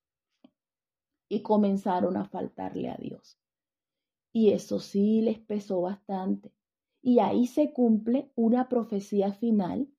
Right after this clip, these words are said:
que esa aparece en Daniel, que dice,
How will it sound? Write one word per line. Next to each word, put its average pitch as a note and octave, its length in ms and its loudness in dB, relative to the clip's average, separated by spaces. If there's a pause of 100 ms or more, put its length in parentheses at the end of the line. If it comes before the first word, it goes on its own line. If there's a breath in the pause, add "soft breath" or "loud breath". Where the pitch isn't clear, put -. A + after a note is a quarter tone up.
(600)
que G3+ 120 0
esa G3+ 220 -2
aparece G#3 500 0
en G3 120 0
Daniel, A3 540 4 (640)
que G#3 160 2
dice, A3+ 440 2